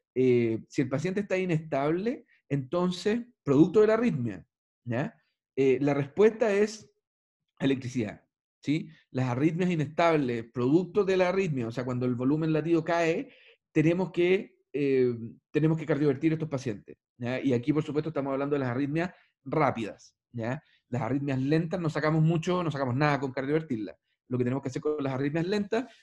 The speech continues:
es tratar de aumentar la frecuencia cardíaca, porque el volumen latido cae porque cae la frecuencia cardíaca, ¿ya? Entonces, en las arritmias rápidas inestables,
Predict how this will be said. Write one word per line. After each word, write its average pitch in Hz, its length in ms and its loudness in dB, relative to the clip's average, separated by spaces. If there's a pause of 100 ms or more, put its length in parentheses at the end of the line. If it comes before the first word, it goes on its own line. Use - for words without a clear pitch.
es 151 120 -4
tratar 156 260 2
de 170 320 2
aumentar 147 440 4
la 160 120 4
frecuencia 160 400 4
cardíaca, 208 640 2 (360)
porque 151 360 -2
el 135 100 0
volumen 156 320 2
latido 156 460 2
cae 170 520 0
porque 143 380 -8
cae 147 240 0
la 147 80 0
frecuencia 131 300 -6
cardíaca, 143 340 -2 (300)
¿ya? 117 160 -8
Entonces, 131 420 -2 (380)
en 127 80 -4
las 127 100 0
arritmias 151 360 0
rápidas 180 380 -2
inestables, 185 720 -4